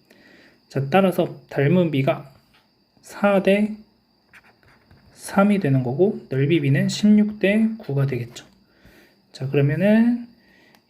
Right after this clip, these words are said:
일 마이너스 십육분의 구분의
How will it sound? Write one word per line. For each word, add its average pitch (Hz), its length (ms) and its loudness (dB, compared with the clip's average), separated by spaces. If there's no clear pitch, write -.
일 220 260 4
마이너스 135 760 -2
십육분의 214 1160 0
구분의 139 640 -2